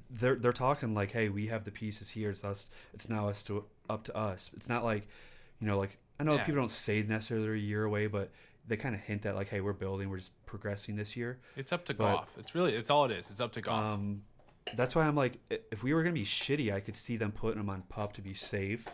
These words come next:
Speaker 1: since he's a first round pick. But if they're, they wanna be, I mean, they kill, it is seventeen games, so they wanna reserve him.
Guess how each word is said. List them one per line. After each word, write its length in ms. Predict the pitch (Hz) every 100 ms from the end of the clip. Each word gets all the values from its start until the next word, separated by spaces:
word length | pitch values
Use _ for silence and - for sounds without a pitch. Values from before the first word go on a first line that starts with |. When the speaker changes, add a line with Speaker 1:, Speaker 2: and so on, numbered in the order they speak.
| - -
Speaker 1:
since 200 | 110 101
he's 100 | 98
a 40 |
first 280 | - 104 -
round 180 | 101 101
pick. 260 | 123 - - - - - - - - 110
But 80 |
if 120 | 107 -
they're, 300 | 139 220 226 - -
they 160 | 123 160
wanna 160 | 180
be, 160 | 170 131
I 60 |
mean, 120 | 123 123
they 60 |
kill, 220 | 131 160 175 -
it 20 | 113 139
is 100 | 160
seventeen 440 | 147 135 127 113
games, 340 | 110 113 98 -
so 260 | 92 92 101 -
they 500 | - - _ - 104
wanna 140 | 98
reserve 340 | 92 98 104
him. 100 | 92